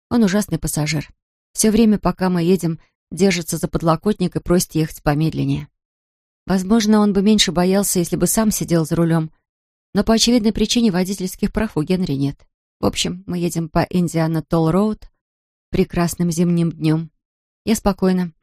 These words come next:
и жду не дождусь увидеться с семьёй. А Генри психует. Утром он не бегал, что ситуацию не облегчает. Я заметила, что Генри для счастья нужно невероятное количество физической активности.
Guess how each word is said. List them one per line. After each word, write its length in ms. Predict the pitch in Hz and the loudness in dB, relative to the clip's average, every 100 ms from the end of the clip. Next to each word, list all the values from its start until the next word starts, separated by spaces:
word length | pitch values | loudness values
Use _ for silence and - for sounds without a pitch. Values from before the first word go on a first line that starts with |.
| _ _ _ - | _ _ _ 0
и 100 | 196 | 0
жду 180 | 170 214 | 4 4
не 140 | 208 | 4
дождусь 420 | 190 185 220 208 | 2 2 2 0
увидеться 420 | 165 180 175 - | 0 0 -2 -6
с 60 | 175 | -6
семьёй. 540 | - 175 156 160 165 _ _ _ _ _ | -2 -2 0 -2 -2 _ _ _ _ _
А 100 | 156 | -6
Генри 320 | 156 214 247 | 2 4 4
психует. 640 | 180 - 160 - 160 160 _ _ _ _ _ _ - | 2 -4 -6 -4 -6 -6 _ _ _ _ _ _ -2
Утром 360 | 185 202 190 | 0 2 2
он 120 | 185 | 4
не 120 | 185 170 | 2 2
бегал, 380 | 214 151 151 - _ _ _ _ - | 0 0 -4 -8 _ _ _ _ -14
что 220 | - 185 | -4 -4
ситуацию 480 | 190 190 190 - 180 | -2 0 0 2 0
не 100 | 180 | 0
облегчает. 600 | 175 190 - 180 156 - | 0 -2 0 0 -2 -2
Я 100 | 175 | 0
заметила, 420 | 185 185 - 170 | 2 2 0 -2
что 220 | - 180 | 0 -2
Генри 300 | 170 175 156 | 0 0 -2
для 180 | 151 170 | -2 0
счастья 340 | - 180 - | 2 0 -2
нужно 280 | 170 165 160 | -2 -2 -2
невероятное 540 | 170 160 175 175 - 156 | -2 0 0 -2 -4 -4
количество 440 | 151 147 - - | -4 -2 -2 -4
физической 540 | 147 147 - - 160 | -6 -4 -2 -2 -4
активности. 600 | 160 - 131 123 - 151 | -6 -6 -8 -8 -10 -12